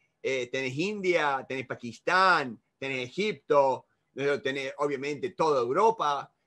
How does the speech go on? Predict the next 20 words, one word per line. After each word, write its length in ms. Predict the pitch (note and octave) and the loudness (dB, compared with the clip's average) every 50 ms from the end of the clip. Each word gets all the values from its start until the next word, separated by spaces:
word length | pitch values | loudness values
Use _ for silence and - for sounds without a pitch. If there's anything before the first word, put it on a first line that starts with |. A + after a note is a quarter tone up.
| - | -4
eh, 120 | - C#3+ C#3 | -2 -2 0
tenés 280 | C#3+ C#3 C3+ C#3+ C#3 - | 0 -2 -2 -2 -6 -4
Canadá, 680 | - A#3+ - A#2 A2 A#2 C3 D3+ F3+ A3 A3+ G#3 D#3+ | -4 -4 -4 -2 -4 -4 0 4 6 6 6 6 4
fuertísimo 920 | - - B2 B2 A#2+ G#2+ - - C#4 D4+ D4 A#3+ - - D#3 C3+ A#2+ G#2 | 0 -4 -4 -4 -4 -6 -8 -10 -6 -4 -4 -4 -4 -6 -8 -8 -10 -10
Canadá, 680 | - A2 G#2 G#2+ A#2 C#3 F3 G3+ G3 F3 D3 C3+ B2+ _ _ _ _ _ | -10 -10 -10 -8 -4 0 4 4 6 6 4 2 -4 _ _ _ _ _
tenés 280 | - C#3+ C3 B2+ B2 A2+ | -8 -6 -6 -6 -8 -8
México, 920 | A#2 C3 F3 A3 A3+ - - E3 D3+ - - D3+ C#3+ C3+ C3+ C3 C3 _ _ _ _ _ _ _ _ - | -4 0 0 2 2 0 -2 -8 -14 -8 -4 -2 -2 -2 -2 -6 -8 _ _ _ _ _ _ _ _ -6
este, 560 | - C#3 C#3 B2+ A#2+ - - A2 G2+ A2 A2+ A2+ | -2 0 0 0 -2 -4 -4 -4 -2 -2 -4 -6
em, 260 | G#2+ G#2 G2 F2+ - _ _ _ _ _ | -6 -8 -12 -14 -16 _ _ _ _ _
que, 180 | - C#3 B2+ _ | -6 -6 -6 _
que, 140 | - G2+ - | -12 -20 -14
que 180 | _ - D3 | _ 2 4
hacen 320 | D3 D3 C#3+ - C#3+ C3 B2+ | 4 4 4 0 -4 -6 -4
muy 360 | C3+ D#3 E3+ G3 A3 A#3+ A#3+ A3 | -4 -2 2 4 6 8 8 6
buenos 260 | G3 F3+ E3 D3+ - | 6 4 0 -2 -2
software, 680 | - D#3+ D#3+ D#3 D3 C3+ - C3+ C#3+ C#3+ C#3+ C#3 C3 | 0 0 2 2 2 2 0 -2 -2 0 -2 -2 -4
muy 320 | C3+ C#3+ D#3+ F3+ G#3+ B3 B3+ | -4 -4 2 2 4 4 4
buenos 220 | A3 G3+ F3+ D#3 | 4 4 2 2
desarrollos, 960 | D3 D3 - - C#3+ C#3 C3+ C3 C#3 C#3 C3+ C3 B2+ B2+ B2 A#2+ A#2+ A#2 _ _ _ _ _ _ _ _ - | 0 0 0 2 2 2 2 2 2 0 0 0 -2 -4 -6 -8 -10 -14 _ _ _ _ _ _ _ _ -8
¿cierto? 340 | A#2 C3+ C#3+ B2 - C3 | -4 -4 -4 -4 -4 -4